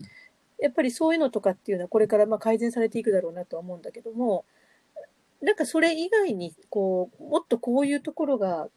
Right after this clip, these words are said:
変われば楽しめるんじゃないかっていうか、こういうアイディアがあると面白いなっていうのには、何か考えたりすることってある？高串。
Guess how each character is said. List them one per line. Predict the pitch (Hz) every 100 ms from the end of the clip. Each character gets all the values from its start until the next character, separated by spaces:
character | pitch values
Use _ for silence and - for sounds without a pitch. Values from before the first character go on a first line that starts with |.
| -
変 | 208
わ | 202
れ | 202
ば | 185 165 - _ _ _ _ _ _ -
楽 | 208 208
し | 226
め | 208
る | 185
ん |
じ | 165
ゃ | 160
な | 165
い |
か | -
っ | 160
て | 175
い |
う | 240
か、 | - - 277 -
こ | 269
う | 294
い |
う | 294
ア | 269
イ | 262
デ | 285
ィ |
ア | 254
が | 190
あ | 185
る | 180
と | 160
面 | 170
白 | - 196
い |
な | 165 165
っ | - _
て | 196
い | 175
う |
の | 156
に | 151 165 - -
は、 | 156 - _ _
何 | 214 180
か | - 139 - _ -
考 | 196 190
え | 190
た | 170
り | 180
す | 196
る | 185
こ | 185
と | -
っ |
て | - - 160 - _ - 220
あ |
る？ | 170 202 269 -
高 | 190 160
串。 | - - 139